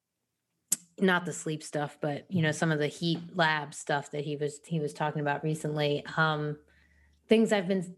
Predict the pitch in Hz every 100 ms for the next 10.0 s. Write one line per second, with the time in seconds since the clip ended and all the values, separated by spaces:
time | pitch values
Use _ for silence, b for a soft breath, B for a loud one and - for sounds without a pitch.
0 | - 202 202 208 190 180 160 156 175 -
1 | 165 165 160 156 151 151 - 175 180 185
2 | 175 170 165 151 - _ - - 185 156
3 | 135 127 147 151 147 143 143 131 135 135
4 | - 151 139 135 135 B B B B B
5 | - 202 180 170 160 - - - _ _
6 | _ - 214 202 185 165 156 - 180 -
7 | - 170 156 147 147 165 170 165 160 156
8 | 156 151 143 139 - 156 151 160 170 175
9 | 165 151 156 156 143 - 156 143 139